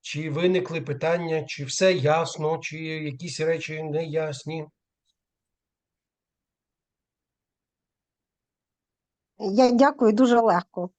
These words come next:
Speaker 2: Дуже легко сл-, складений звіт, тому що я щас проходжу, у нас там один є проект,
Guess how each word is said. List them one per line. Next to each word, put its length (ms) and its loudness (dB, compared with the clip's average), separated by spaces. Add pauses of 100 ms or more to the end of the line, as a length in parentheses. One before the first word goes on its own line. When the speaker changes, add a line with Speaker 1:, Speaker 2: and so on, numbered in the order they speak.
(160)
Speaker 2:
Дуже 300 4
легко 400 0
сл-, 320 0
складений 760 0
звіт, 320 0 (100)
тому 180 0
що 140 -6
я 180 0
щас 220 -4
проходжу, 520 -4 (540)
у 20 4
нас 140 0
там 180 6
один 360 6
є 120 6 (180)
проект, 580 0